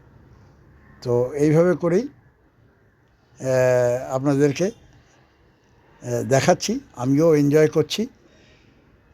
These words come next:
বেশ ভালোই লাগছে। আহ, গল্প করতে করতে, গল্প করতে করতে যাচ্ছি এই পাহাড়িয়া রাস্তা দিয়ে,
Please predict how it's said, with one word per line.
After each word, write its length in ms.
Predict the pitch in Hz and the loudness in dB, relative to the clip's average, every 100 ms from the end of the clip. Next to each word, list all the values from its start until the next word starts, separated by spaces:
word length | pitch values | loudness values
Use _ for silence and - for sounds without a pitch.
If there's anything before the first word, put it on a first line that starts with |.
| _ _ 131 | _ _ -10
বেশ 180 | 120 | -8
ভালোই 280 | 98 151 160 | 2 4 4
লাগছে। 360 | 156 147 - 202 | 2 0 -2 -6
আহ, 1900 | - _ _ _ _ _ _ _ _ _ _ _ _ _ - 131 123 123 120 | -8 _ _ _ _ _ _ _ _ _ _ _ _ _ -14 -6 -2 -2 0
গল্প 280 | 143 143 139 | 2 2 0
করতে 280 | 143 143 | -2 -2
করতে, 320 | 135 127 151 135 | -4 -2 -2 -2
গল্প 280 | 139 135 | -2 -2
করতে 260 | 139 131 135 | -4 -4 -4
করতে 400 | 131 120 143 139 - - | -6 -4 -6 -6 -10 -10
যাচ্ছি 420 | 120 135 - 156 180 - _ _ _ | -2 -2 -2 -8 -8 -14 _ _ _
এই 120 | 131 127 | -6 -2
পাহাড়িয়া 440 | 127 123 139 135 | 0 2 2 2
রাস্তা 320 | 131 - 135 | 0 -2 -4
দিয়ে, 220 | 123 143 | -2 -2